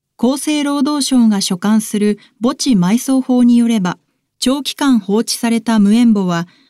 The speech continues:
戸籍謄本などを手がかりに親族がいないという確認作業を尽くせば、遺骨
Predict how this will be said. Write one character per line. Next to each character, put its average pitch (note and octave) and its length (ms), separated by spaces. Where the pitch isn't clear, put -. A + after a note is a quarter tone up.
戸 A3 120
籍 D#4 240
謄 E4+ 200
本 C4 240
な A3+ 120
ど G#3 140
を F3+ 80
手 F#3 140
が G#3+ 160
か A#3 140
り G3 120
に E3+ 220
親 C4 240
族 A3 260
が F3+ 100
い E3+ 120
な G#3+ 120
い C4+ 100
と C4 120
い G#3+ 140
う F#3 160
確 G3+ 300
認 C#4 220
作 C#4+ 160
業 A3+ 280
を E3+ 80
尽 - 160
く G#3+ 100
せ A3 160
ば、 F3+ 180
遺 A3 100
骨 D4 200